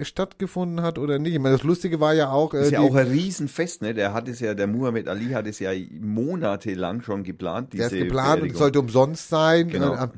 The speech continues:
Speaker 1: Tag des Todes tauchten dann schon die ersten Tickets auf zum Verkauf.
Speaker 2: Ja,
Speaker 1: Also
Speaker 2: Lingitole, ne? Die, der Eintritt frei und dann verkaufen sie die Tickets.
Speaker 1: Genau.
Speaker 2: Äh,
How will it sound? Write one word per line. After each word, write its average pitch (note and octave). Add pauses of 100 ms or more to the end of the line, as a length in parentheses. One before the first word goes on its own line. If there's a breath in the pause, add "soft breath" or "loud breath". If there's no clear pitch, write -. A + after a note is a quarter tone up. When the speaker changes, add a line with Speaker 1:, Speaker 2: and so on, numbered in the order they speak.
(340)
Speaker 1:
Tag C#3+
des B2+
Todes D#3+
tauchten B2
dann B2+
schon C3
die A2+
ersten B2
Tickets -
auf G2
zum A2
Verkauf. G2+
Speaker 2:
Ja, F#2+
Speaker 1:
Also G#2
Speaker 2:
Lingitole, A2+
ne? G#2+
Die, G2
der F2
Eintritt A#2
frei G#2+
und A#2+
dann G#2+
verkaufen A2
sie G2+
die F#2+
Tickets. F#2
Speaker 1:
Genau. G#2+
Speaker 2:
Äh, D2